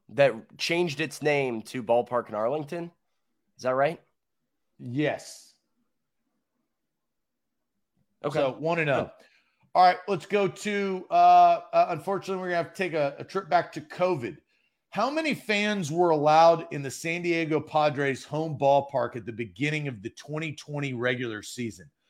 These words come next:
Speaker 2: One hundred percent capacity, twenty percent capacity, zero or fifty percent capacity. Now, this is an interesting question. I,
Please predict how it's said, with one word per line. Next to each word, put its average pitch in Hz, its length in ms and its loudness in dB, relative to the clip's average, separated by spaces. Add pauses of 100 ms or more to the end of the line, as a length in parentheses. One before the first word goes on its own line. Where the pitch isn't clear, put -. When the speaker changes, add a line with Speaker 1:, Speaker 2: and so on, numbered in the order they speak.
(180)
Speaker 2:
One 139 160 -6
hundred 185 360 0
percent 196 360 -6
capacity, 180 680 2
twenty 175 340 -6
percent 165 380 -6
capacity, 151 720 2 (260)
zero 131 880 0
or 131 160 -4 (140)
fifty 175 300 0
percent 117 420 -12
capacity. - 640 -6
Now, 127 240 -2 (540)
this 190 420 2
is 165 140 0
an 170 100 2
interesting 170 540 0
question. 139 600 2
I, 135 100 -6